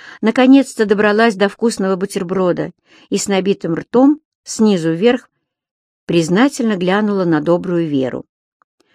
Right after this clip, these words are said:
Вера училась заочно в лесном техникуме,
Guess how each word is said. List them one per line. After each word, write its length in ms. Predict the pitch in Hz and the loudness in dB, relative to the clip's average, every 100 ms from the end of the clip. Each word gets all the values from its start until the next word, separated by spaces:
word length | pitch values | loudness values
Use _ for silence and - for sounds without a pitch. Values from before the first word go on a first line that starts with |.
| _ _ - | _ _ -2
Вера 280 | 185 349 311 | 2 4 4
училась 500 | 311 - 294 277 208 | 0 0 2 2 2
заочно 580 | 220 233 247 - 220 | 2 2 2 -2 -4
в 40 | 196 | -2
лесном 460 | 202 196 214 226 | -4 -4 -2 -2
техникуме, 760 | 214 - 170 - - - 165 165 | -2 -4 -4 -4 -12 -8 -4 -6